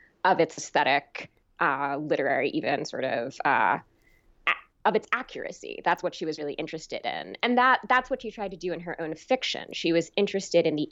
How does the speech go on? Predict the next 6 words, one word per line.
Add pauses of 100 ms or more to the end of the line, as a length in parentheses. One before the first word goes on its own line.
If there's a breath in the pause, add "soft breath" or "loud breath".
accurate
representation (540 soft breath)
of (200)
the
social
world,